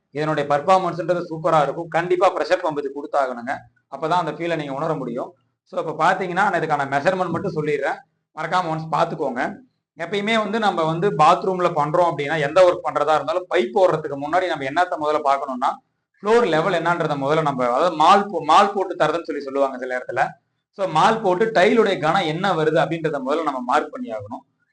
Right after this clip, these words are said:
ஏன்னா நாலு இன்ச்சு பைப்லாம் கீழே போடுவோம், அந்த நாலு இன்ச்சு பைப்புக்கு மேல வந்து எவ்வளவு தூரத்துல டைல் வருது அப்படின்றத முதல்ல நம்ம தெரிஞ்சுக்கணுங்க. So, அதை தெரிஞ்சுக்கிட்டு அதுல இருந்து தான் நம்ம ஃபர்ஸ்ட் மார்க்கே பண்ணணும். அது நான் முதல்ல மார்க் பண்ணிட்டேன்.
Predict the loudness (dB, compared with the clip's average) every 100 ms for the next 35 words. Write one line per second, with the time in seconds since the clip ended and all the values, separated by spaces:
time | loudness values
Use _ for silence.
0 | -8 -4 2 4 4 2 -2 -2 -2 0
1 | 0 0 -2 -2 -4 -2 2 4 4 4
2 | 0 0 2 0 4 4 4 2 0 2
3 | 4 4 2 0 -2 -4 -12 _ -2 0
4 | 2 2 2 4 2 2 0 -4 -2 -2
5 | -2 -2 -4 -4 -6 -8 -14 -16 -20 -20
6 | _ _ _ 0 2 2 2 2 2 0
7 | -2 2 4 4 4 2 0 2 2 0
8 | -2 -2 2 4 4 2 -2 0 -2 -4
9 | -8 _ _ _ _ -4 0 0 2 2
10 | 4 6 6 4 0 0 0 0